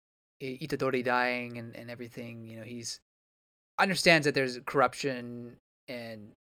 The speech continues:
people doing things behind his back and whatnot. So I just like seeing h-,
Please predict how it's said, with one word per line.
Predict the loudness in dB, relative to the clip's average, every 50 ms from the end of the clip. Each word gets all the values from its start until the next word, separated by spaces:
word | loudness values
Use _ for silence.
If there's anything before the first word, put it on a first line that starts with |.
| _ _ _ -4
people | -2 -2 -2 -2
doing | -4 -6 -6 -6
things | -8 -8 -8 -8
behind | -8 -8 -8 -8 -8 -8
his | -8 -2 6
back | 8 8 10 10 8 6 6 4 2 0 -4
and | -6 -4
whatnot. | -4 -4 -4 -4 -4 -4 -4 -4 -8 _ _ _ _ _ _ _ _ _ _ _ _ _ _ _ -6
So | -4 0 4 6 6 8 8 8 6 4 2 -4 _ _ _ _ _ _ _ -10 -6 -2
I | -2 -2
just | 0 0 2
like | 2 2 2 2
seeing | 0 0 -2 -2 -2 -6
h-, | -8 -10